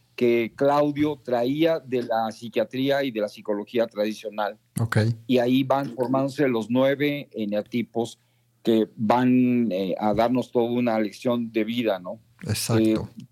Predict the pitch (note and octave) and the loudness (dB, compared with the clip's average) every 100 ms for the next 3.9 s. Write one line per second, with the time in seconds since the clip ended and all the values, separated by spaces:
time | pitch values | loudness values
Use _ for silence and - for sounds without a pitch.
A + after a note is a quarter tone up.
0 | - - C3+ C3 - C3+ D3+ E3 E3 D3 | -6 -2 0 0 2 2 2 2 0 -2
1 | B2+ - A#2+ A#2 A#2 A2 _ _ _ - | -6 -2 -2 0 -2 -4 _ _ _ -4
2 | B2+ C#3 D3 D#3+ C3+ B2+ C#3 C3+ B2+ C#3 | 0 2 2 0 0 0 -2 -2 -2 -4
3 | C3 C#3 C3+ B2+ C3+ C3+ A#2+ A2 G#2 | -4 -4 -4 -2 -4 -4 -6 -6 -6